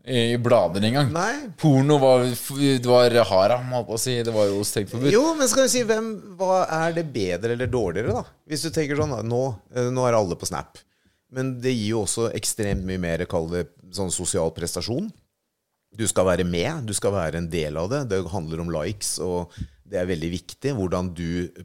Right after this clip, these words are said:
Speaker 2: presenterer deg selv på dine sosiale plattformer, sånn at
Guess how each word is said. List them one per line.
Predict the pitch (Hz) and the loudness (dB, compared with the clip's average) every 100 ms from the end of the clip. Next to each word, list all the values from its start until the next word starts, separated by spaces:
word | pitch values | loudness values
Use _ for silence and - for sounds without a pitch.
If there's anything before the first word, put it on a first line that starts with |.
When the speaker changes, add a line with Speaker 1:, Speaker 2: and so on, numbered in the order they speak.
| - | -8
Speaker 2:
presenterer | 92 98 87 80 76 | -6 -6 -4 -4 -4
deg | 80 | -4
selv | - 92 123 | -2 -4 -4
på | 107 | -8
dine | 90 87 | -6 -6
sosiale | 85 80 90 78 80 | -6 -6 -6 -6 -8
plattformer, | 80 85 - 90 139 | -6 -8 -6 -6 -6
sånn | 107 90 | -6 -6
at | 90 | -6